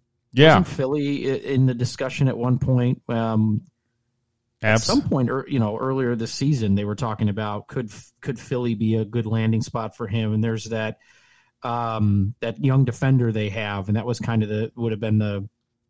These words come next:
Speaker 2: the big piece of it. Uh, what the heck is it? Starts, uh, Prov-,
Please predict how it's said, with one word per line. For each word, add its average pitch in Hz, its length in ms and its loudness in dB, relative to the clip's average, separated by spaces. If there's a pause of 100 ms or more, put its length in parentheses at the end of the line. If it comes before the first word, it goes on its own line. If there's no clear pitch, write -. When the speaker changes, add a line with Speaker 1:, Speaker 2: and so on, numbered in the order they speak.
(480)
Speaker 2:
the 110 80 -6
big 110 400 -8
piece 120 340 -4
of 104 120 -6
it. - 340 -10 (800)
Uh, 101 320 -6
what 95 160 -14
the 95 60 -18
heck 95 200 -16
is 95 80 -16
it? 95 40 -18
Starts, 120 300 -8
uh, 113 120 -8
Prov-, 135 340 -6